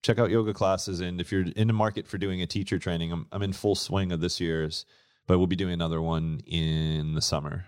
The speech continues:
So that's Unity Vinyasa teacher training. If you really, if you've already even have done a teacher training, we're doing a five hundred hour certification as well. So it's good for those just getting started or those who've taken a training and wanna,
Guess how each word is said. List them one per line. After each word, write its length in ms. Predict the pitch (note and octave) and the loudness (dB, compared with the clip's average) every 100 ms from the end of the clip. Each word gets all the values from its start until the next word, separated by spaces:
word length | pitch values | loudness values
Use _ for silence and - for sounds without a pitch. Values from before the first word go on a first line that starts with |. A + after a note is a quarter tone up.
| - | -12
So 240 | - - | -6 -2
that's 340 | D#2+ D2 D#2 - | 2 0 -2 -4
Unity 380 | F#2 F#2+ F2+ E2 | -2 0 0 2
Vinyasa 480 | E2 D#2 D2+ - | 0 0 0 -4
teacher 260 | C#2+ D2 C#2+ | -2 -4 -4
training. 300 | - D#2 D2+ | -2 0 0
If 100 | D2 | -2
you 80 | D2+ | -2
really, 680 | E2 E2 D#2+ D#2+ D#2+ D#2+ D#2+ _ _ _ _ _ _ _ _ _ _ _ - | 2 2 2 2 0 -2 -6 _ _ _ _ _ _ _ _ _ _ _ -4
if 260 | - G#2+ | 0 2
you've 140 | A2 G2+ | 4 4
already 240 | A#2+ G#2+ F#2+ G2+ | 4 4 0 -2
even 140 | F#2+ | -2
have 240 | E2+ F2+ E2 | -2 -2 -2
done 180 | F#2 F#2+ | -4 -4
a 40 | |
teacher 320 | - E2 E2 | -6 -6 -6
training, 280 | D#2 D#2+ D#2 | -2 -2 0
we're 60 | D#2 | -2
doing 220 | E2 D2+ | -2 -4
a 60 | |
five 280 | - D#2+ D#2 | 0 0 0
hundred 220 | D#2+ D#2 | 0 -2
hour 200 | D2 D2 | -2 -2
certification 760 | - D#2 D2 - C#2+ C#2+ - - | -2 -2 -2 -4 -6 -6 -6 -8
as 100 | - | -4
well. 240 | D#2+ D2 | 0 0
So 200 | - E2+ D#2+ | -2 0 -2
it's 120 | - | 0
good 200 | F2 D#2 | -4 -2
for 140 | D#2+ | -4
those 320 | D#2+ D#2 D2 | 0 0 -2
just 240 | - F2 - | -4 -6 -4
getting 200 | E2 D#2+ | -6 -6
started 380 | - D#2 D#2 D2+ | 0 0 2 -2
or 80 | D2+ | -2
those 300 | D#2+ D#2+ D2 | -2 -2 0
who've 400 | D#2+ D#2 D2+ - _ _ _ _ | 0 0 -4 -12 _ _ _ _
taken 260 | G#2 F#2 E2+ | 0 2 -2
a 40 | |
training 460 | D#2+ F2 E2+ E2 D#2+ | -2 -2 0 -2 -2
and 100 | D#2+ | -2
wanna, 200 | D#2+ | -2